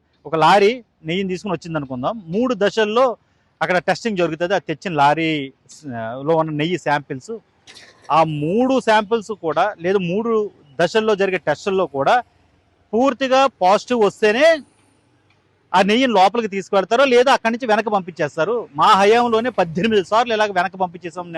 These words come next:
ఆ, కొంచెం నెయ్యి అనుకున్న స్థాయిలో లేకపోతే. అలాంటిది ఒక యానిమల్ ఫ్యాట్ కలిసిన నెయ్యిని లోపలికి ఎలా అలౌ చేస్తాము టీటీడీలోకి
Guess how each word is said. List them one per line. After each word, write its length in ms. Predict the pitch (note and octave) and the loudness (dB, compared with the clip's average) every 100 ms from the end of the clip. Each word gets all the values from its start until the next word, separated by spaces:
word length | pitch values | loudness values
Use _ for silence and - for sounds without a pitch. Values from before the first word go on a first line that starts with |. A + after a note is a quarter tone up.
| D3 _ _ _ | -12 _ _ _
ఆ, 120 | C#3+ C#3 | -4 -4
కొంచెం 480 | - - E3 F#3 | -8 -8 -4 -2
నెయ్యి 320 | E3+ G3 F#3+ F3 _ _ D3+ | -2 0 -2 -2 _ _ -2
అనుకున్న 560 | E3+ F3 G3 F#3 F#3 | -2 0 0 0 -4
స్థాయిలో 400 | - - E3 F#3+ | -6 0 0 0
లేకపోతే. 640 | D#3 D3+ D#3 C#3+ C3+ A3 F3 _ _ _ _ _ | 0 -2 -4 -10 -8 -8 -10 _ _ _ _ _
అలాంటిది 760 | B2+ F3+ B3 G#3+ G3 D3+ G3+ A3+ _ _ _ _ _ _ _ _ _ D3+ | 0 2 2 2 -2 0 -2 -4 _ _ _ _ _ _ _ _ _ -8
ఒక 140 | E3 | -2
యానిమల్ 500 | F3+ G3 C#4 C#4+ C4+ | 2 4 4 0 -2
ఫ్యాట్ 300 | - G#3 A3 | 2 2 2
కలిసిన 440 | G#3+ G3+ G#3 G3+ F3 E3+ _ | -2 -2 -2 -4 -8 -12 _
నెయ్యిని 420 | D3+ F3 G#3+ F#3+ C4+ | -6 -2 -2 -2 -2
లోపలికి 440 | G3+ G#3 A#3+ F#3+ | 0 0 0 0
ఎలా 120 | F3+ | 2
అలౌ 280 | A3+ F3+ G3 | 2 2 0
చేస్తాము 320 | F3+ D#3+ F3+ | -2 -4 -6
టీటీడీలోకి 800 | D#3+ E3 F3+ E3+ D3+ C#3 A3+ | -6 -8 -4 -2 -4 -4 -10